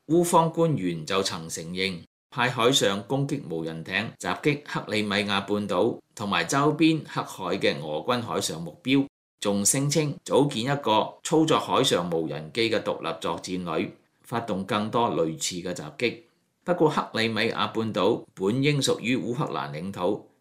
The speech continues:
而且海上攻擊無人艇係烏克蘭國家安全局喺戰爭爆發後數個月內獨立開發出嚟嘅武器，被稱為海上寶貝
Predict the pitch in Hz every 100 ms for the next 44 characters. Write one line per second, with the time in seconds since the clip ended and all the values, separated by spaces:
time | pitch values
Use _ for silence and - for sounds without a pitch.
0 | - 85 120 120 85 90 101 90 - 131
1 | 131 123 82 76 80 78 - 90 98 -
2 | 98 90 98 127 147 69 76 65 98 95
3 | 120 113 85 113 110 73 73 98 175 _
4 | _ 104 139 139 135 143 143 117 104 110
5 | 98 101 92 - 120 110 104 104 92 -
6 | 90 85 - - 113 - 101 - 117 123
7 | 101 87 113 87 67 87 85 78 92 92
8 | 87 - _ 92 90 147 127 92 80 -
9 | 107 - 87 82 90 113 104 98